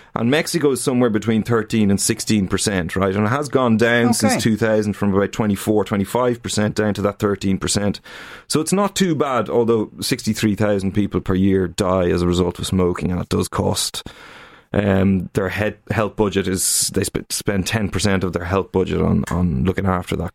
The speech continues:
Speaker 1: side of things. So.
Speaker 2: A-, and does this apply to vapes and the like as well?
Speaker 1: I think they are banning vapes
Speaker 2: Yeah.
Speaker 1: as well. Yeah, absolutely. And all advertising around smoking and, and tobacco and vapes as well.
Speaker 2: I,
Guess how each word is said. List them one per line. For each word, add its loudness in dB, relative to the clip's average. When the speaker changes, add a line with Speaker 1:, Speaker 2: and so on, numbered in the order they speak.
Speaker 1:
side 0
of -6
things. -2
So. 0
Speaker 2:
A-, -2
and 0
does 0
this -2
apply 0
to -2
vapes -2
and -2
the 0
like -2
as -14
well? -2
Speaker 1:
I 0
think -2
they 2
are 4
banning 2
vapes 2
Speaker 2:
Yeah. 2
Speaker 1:
as 0
well. 2
Yeah, 4
absolutely. 0
And 4
all 2
advertising 0
around 2
smoking 2
and, 0
and -4
tobacco -2
and 0
vapes -2
as -4
well. 0
Speaker 2:
I, 2